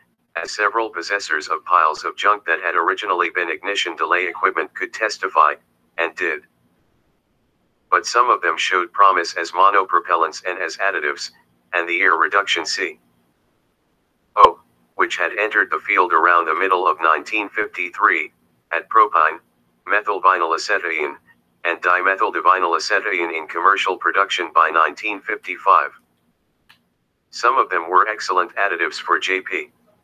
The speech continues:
For by August nineteen fifty-three, R M I had shown that as little as ten percent of methyl vinyl acetylene in J P four led to smooth combustion with R F N A over a wide range of mixture ratios,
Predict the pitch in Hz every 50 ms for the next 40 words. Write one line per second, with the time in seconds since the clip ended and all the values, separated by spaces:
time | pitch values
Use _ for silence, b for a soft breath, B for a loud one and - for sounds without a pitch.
0 | _ _ _ _ _ _ _ _ _ _ _ _ _ _ _ _ _ _ _ _
1 | _ - - 117 127 120 - 87 82 90 104 101 101 90 82 76 - - - -
2 | _ _ _ _ _ _ _ _ 92 87 85 85 85 - - 104 95 92 95 -
3 | 104 101 - 95 87 87 98 104 104 90 82 80 - _ _ _ _ _ _ _
4 | - 92 101 107 113 107 104 98 92 87 82 80 85 90 87 85 - - - 98
5 | 95 92 87 82 82 80 - 87 82 - 85 95 98 95 90 92 90 82 80 -
6 | - - 107 101 95 92 90 87 - - 95 90 82 82 82 80 80 87 98 101
7 | - 87 85 80 82 85 85 82 78 76 76 73 - 107 101 95 107 101 90 87
8 | 85 82 80 78 76 - 98 98 92 - - 95 87 - - 98 87 80 80 90
9 | 92 87 - 82 80 - - - 98 95 90 - - 85 82 80 92 95 95 -
10 | - - 87 80 78 80 78 - 85 85 87 95 98 92 - - 98 92 92 90
11 | 85 85 85 85 82 82 87 85 78 73 73 85 92 92 87 85 85 87 90 87
12 | 82 85 85 80 80 92 101 - - - - 87 82 80 80 80 78 - - 76
13 | 73 73 71 -